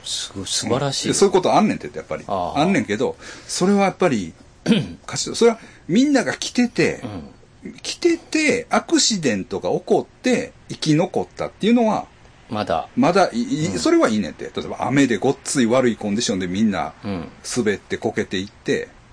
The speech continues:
Speaker 2: あ、服部社長っていうのは、オートバイの
Speaker 1: うんうん。
Speaker 2: レーサーで、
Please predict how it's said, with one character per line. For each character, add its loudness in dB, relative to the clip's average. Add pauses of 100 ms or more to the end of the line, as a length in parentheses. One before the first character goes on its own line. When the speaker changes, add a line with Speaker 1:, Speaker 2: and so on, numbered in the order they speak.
(220)
Speaker 2:
あ、 -8 (180)
服 -4
部 2
社 2
長 -2
っ -4
て -12
い -8
う -10
の -8
は、 -8
オ 2
ー -2
ト 4
バ 0
イ -6
の -12 (160)
Speaker 1:
う -10
ん -8 (340)
う -16
ん。 -10
Speaker 2:
レ 0
ー -2
サ -4
ー -2
で、 -2